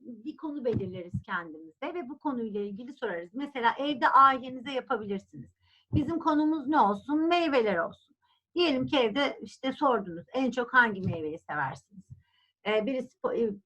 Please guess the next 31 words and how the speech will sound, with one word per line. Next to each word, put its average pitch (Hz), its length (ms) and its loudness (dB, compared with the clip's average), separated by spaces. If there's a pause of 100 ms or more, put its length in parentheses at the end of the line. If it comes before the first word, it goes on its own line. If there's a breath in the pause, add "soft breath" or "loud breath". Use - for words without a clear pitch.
birisi 247 280 -4
portakal 233 600 4
dedi, 170 320 -8
birisi 214 320 -4
işte - 200 -6
elma, 190 600 0 (100)
bir - 60 -20 (120)
tanesi 220 360 0
daha - 240 2
elma 175 400 -2
dedi. 196 340 -6
Bunları 269 380 0
bir 285 100 -6
toplayın 233 520 0
bakalım. 151 400 -4 (400 soft breath)
Meyveler 254 680 8
neler 320 380 6 (920)
ve 285 320 4
kaç 262 300 4
kişi 220 240 -4
onları 202 440 0
sevmiş? 202 720 0
Böyle 294 340 4
kabaca 277 440 4
bir 294 100 -4
tablo 247 360 6
oluşturabilirsiniz. 190 960 -2
Yani 226 180 4
bu 349 80 6
yaptığınız 339 720 6
çalışma 247 640 2